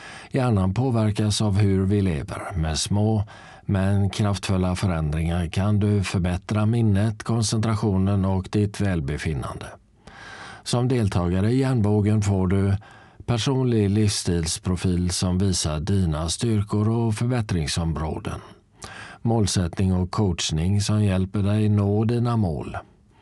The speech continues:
Inspiration och stöd kring kost, motion, stress och socialt liv.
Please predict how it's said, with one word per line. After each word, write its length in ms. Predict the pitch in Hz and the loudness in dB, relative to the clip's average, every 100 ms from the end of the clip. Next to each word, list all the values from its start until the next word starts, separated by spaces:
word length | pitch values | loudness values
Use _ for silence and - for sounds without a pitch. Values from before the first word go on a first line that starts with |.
| - - - - | -20 -18 -20 -4
Inspiration 680 | 127 117 - 113 104 104 95 | 0 0 0 0 2 2 2
och 160 | 95 | 2
stöd 440 | 95 - 90 85 - | 0 0 0 0 -2
kring 380 | - 85 87 80 | -2 0 0 -2
kost, 580 | - 107 110 - - | -2 -2 0 -4 -4
motion, 840 | 110 110 107 110 101 107 107 107 107 | -2 -2 -2 0 2 2 2 2 0
stress 600 | - 104 98 95 - 110 | -2 -2 0 0 -2 -2
och 220 | 95 - | -2 -2
socialt 760 | - 101 92 101 87 82 82 | -2 -2 0 -2 -2 -2 -4
liv. 220 | 85 71 | -4 -4